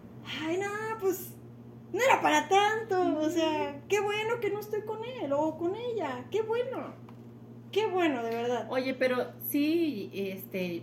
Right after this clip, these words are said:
Speaker 2: para ir cerrando este tema, yo, yo debo decirte, Meli, que hay parejas
Speaker 1: Dígame.
Speaker 2: que sí pueden superar una infidelidad.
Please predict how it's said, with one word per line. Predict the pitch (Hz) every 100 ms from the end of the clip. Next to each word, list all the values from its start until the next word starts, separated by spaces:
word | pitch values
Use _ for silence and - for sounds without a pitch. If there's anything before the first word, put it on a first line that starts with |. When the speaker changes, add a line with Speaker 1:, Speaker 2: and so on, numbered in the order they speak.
| -
Speaker 2:
para | 208 208
ir | 214
cerrando | 240 226 214 208
este | 208 214
tema, | - 202 202 269 - - - -
yo, | 220 233
yo | 202 247
debo | 262 269
decirte, | 254 220 233 202 226
Meli, | 233 226 233
que | 220
hay |
parejas | 208 220 214 214 220 233
Speaker 1:
Dígame. | 311 262
Speaker 2:
que | 208
sí | 247
pueden | - 247 247 262
superar | 294 - 202 196 196
una | 208 208
infidelidad. | 214 202 190 190 214 240 220